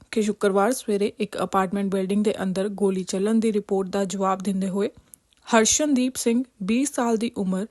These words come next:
ਉਸ ਨੂੰ ਹਸਪਤਾਲ ਵਿੱਚ ਮ੍ਰਿਤਕ ਘੋਸ਼ਿਤ ਕਰ ਦਿੱਤਾ ਗਿਆ। ਜਦੋਂ ਅਧਿਕਾਰੀਆਂ ਨੇ ਉਸ ਨੂੰ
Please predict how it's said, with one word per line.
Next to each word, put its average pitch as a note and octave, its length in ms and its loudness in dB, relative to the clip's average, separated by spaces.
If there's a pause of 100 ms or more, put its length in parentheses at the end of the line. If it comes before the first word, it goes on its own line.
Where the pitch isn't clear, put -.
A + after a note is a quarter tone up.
(400)
ਉਸ C4+ 220 4
ਨੂੰ C#4 120 4
ਹਸਪਤਾਲ A3 520 0
ਵਿੱਚ G3 240 -4 (120)
ਮ੍ਰਿਤਕ G#3+ 460 0
ਘੋਸ਼ਿਤ G#3 300 -4
ਕਰ G#3 220 -2
ਦਿੱਤਾ F#3+ 320 -6
ਗਿਆ। F#3+ 220 -4 (460)
ਜਦੋਂ A#3 320 4
ਅਧਿਕਾਰੀਆਂ A#3 520 2
ਨੇ G#3+ 100 2
ਉਸ - 260 -4
ਨੂੰ A3 180 2